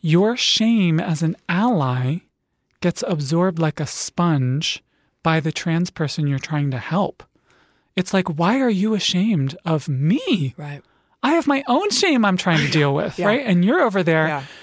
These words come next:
Speaker 1: you're over there afraid to say, "Hey, trans people are people."
Speaker 2: Right.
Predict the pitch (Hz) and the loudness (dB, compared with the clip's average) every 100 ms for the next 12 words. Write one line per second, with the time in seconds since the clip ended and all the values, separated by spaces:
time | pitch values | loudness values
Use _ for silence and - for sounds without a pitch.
0 | - _ _ - 208 311 202 175 170 160 | -20 _ _ 2 4 4 2 2 2 0
1 | 202 160 - - 185 208 185 - 190 151 | 0 -2 -4 0 2 2 0 -2 -2 0
2 | - 185 190 160 151 143 _ _ _ - | 0 2 2 2 0 -4 _ _ _ -2
3 | 196 180 - 180 180 190 175 151 131 196 | 2 2 2 0 2 0 2 0 2 0
4 | - - - 156 160 | 0 -4 -6 -10 -10